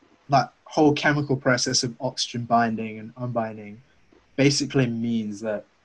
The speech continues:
humans or animals of anything, uh, any size other than the size of a bacterium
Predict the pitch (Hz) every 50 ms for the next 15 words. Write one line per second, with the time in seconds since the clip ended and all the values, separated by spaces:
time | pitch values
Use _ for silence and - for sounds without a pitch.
0 | _ _ _ _ - - - 143 127 120 117 113 113 113 110 113 - - - 135
1 | 120 110 113 113 - _ - 123 131 127 123 120 120 117 117 117 117 135 131 135
2 | 127 127 - - 131 123 120 120 - 127 117 113 - _ - 127 120 117 113 -
3 | _ _ - 131 127 127 123 120 120 117 117 - _ _ _ _ - - - 131
4 | 113 110 117 113 104 107 - 120 120 117 113 110 113 110 113 107 107 - 123 110
5 | 110 107 101 107 110 104 104 98 - - - 113 110 107 104 101 98 101 104 104